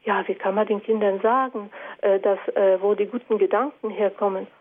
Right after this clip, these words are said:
Da hab ich mich gemeldet. Ich hab gesagt, „Ja, man soll sagen, den, äh, der heilige Schutzengel bringt sie und, äh, man soll auf die hören.“ „Ja, wir können unseren Kindern nicht sagen, dass der heilige Schutzengel“, ich hab gesagt, „Ja, mit neun,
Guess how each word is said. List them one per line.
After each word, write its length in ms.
Da 80
hab 80
ich 160
mich 160
gemeldet. 580
Ich 100
hab 100
gesagt, 240
„Ja, 300
man 180
soll 240
sagen, 240
den, 280
äh, 340
der 360
heilige 320
Schutzengel 640
bringt 400
sie 160
und, 360
äh, 340
man 360
soll 180
auf 160
die 100
hören.“ 380
„Ja, 380
wir 120
können 320
unseren 440
Kindern 360
nicht 220
sagen, 320
dass 220
der 120
heilige 400
Schutzengel“, 640
ich 140
hab 160
gesagt, 240
„Ja, 100
mit 220
neun, 320